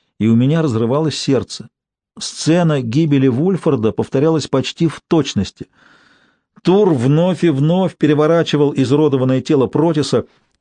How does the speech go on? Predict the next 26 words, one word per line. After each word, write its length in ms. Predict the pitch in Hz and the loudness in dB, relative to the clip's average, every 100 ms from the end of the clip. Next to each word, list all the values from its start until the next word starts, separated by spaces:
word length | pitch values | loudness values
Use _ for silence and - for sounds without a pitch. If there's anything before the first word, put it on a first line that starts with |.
| _ | _
и 80 | 151 | -2
как 180 | 156 - | -2 0
только 260 | 185 165 | 0 2
оно 140 | 165 165 | 0 -2
падало 480 | - 214 196 156 123 | -2 0 2 2 0
на 100 | 113 | -2
песок, 380 | 107 - - 123 | -4 -4 -4 -4
опять 320 | 120 151 127 | -2 -2 0
вонзал 520 | 113 151 123 156 156 | -2 0 0 0 0
в 80 | 123 | 0
него 200 | 139 143 | 0 2
рога 320 | 143 135 175 | 0 0 0
и 120 | 160 | 0
подбрасывал 680 | 135 135 110 156 143 143 131 | -2 -2 2 0 2 0 2
его 140 | 139 | 0
в 80 | 117 | -2
воздух. 440 | 131 180 139 135 - - - _ _ _ _ _ _ | -2 0 0 -4 -6 -20 -20 _ _ _ _ _ _
Когда 320 | 127 123 160 | -2 0 0
же 100 | 143 | 0
страсть 380 | 139 147 151 107 | -2 0 0 0
быка 260 | 127 135 135 | -2 0 0
к 80 | |
убийству 520 | 135 135 127 - 104 104 | 0 0 -2 -4 -4 -4
наконец 420 | 101 127 120 - | -2 -2 -2 -6
оказалась 480 | 117 120 117 104 107 | -2 0 0 -2 -2
утолена, 500 | 117 117 156 175 | -2 0 0 -2